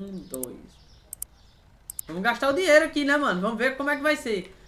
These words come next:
Quanto mais produto, mais cliente vai vir na tua bodega, velho, tá, mano? Isso aqui é muito bom, tá, mano? Área da bebida aí, ó. Tem uma área da bebida, amigo.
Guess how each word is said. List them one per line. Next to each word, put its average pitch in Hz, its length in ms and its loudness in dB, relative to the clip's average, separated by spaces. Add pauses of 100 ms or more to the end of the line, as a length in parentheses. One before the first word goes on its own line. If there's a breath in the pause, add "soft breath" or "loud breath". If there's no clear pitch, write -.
(120)
Quanto 359 200 4
mais 370 180 4
produto, 311 440 2
mais 294 240 2
cliente 277 340 0
vai 302 160 2
vir 254 160 -2
na 254 120 0
tua 262 200 -4
bodega, 214 560 2
velho, 135 280 -8
tá, 185 260 -4
mano? 147 200 -12 (1080)
Isso 175 200 -8
aqui 196 80 -4
é 214 60 0
muito 247 260 -4
bom, 165 240 -4
tá, 190 220 -2
mano? 226 240 -8 (1200)
Área 208 240 0
da 220 100 0
bebida 196 480 -2
aí, 165 180 0
ó. 123 100 -8 (1900)
Tem 196 100 -4
uma 208 120 -2
área 220 260 2
da 214 120 -2
bebida, 175 440 -4
amigo. 135 340 -14